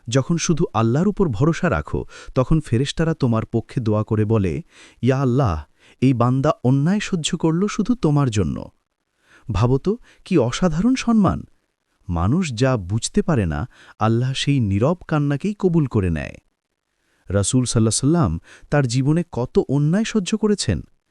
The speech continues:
তাকে অপমান করা হয়েছে, গালাগালি দেয়া হয়েছে, তার পথে কাঁটা ছড়ানো হয়েছে। তবুও তিনি চুপ থেকেছেন, বলেছেন, "হে আল্লাহ,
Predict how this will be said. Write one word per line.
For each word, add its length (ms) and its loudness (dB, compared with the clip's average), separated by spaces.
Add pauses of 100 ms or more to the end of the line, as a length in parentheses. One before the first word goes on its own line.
(360)
তাকে 300 -2
অপমান 480 2
করা 200 2
হয়েছে, 480 0 (360)
গালাগালি 480 2
দেয়া 220 2
হয়েছে, 480 0 (320)
তার 160 2
পথে 300 -2
কাঁটা 480 -2
ছড়ানো 380 2
হয়েছে। 500 0 (720)
তবুও 340 2
তিনি 260 2
চুপ 320 -2
থেকেছেন, 560 2 (320)
বলেছেন, 540 2 (380)
"হে 120 6
আল্লাহ, 520 2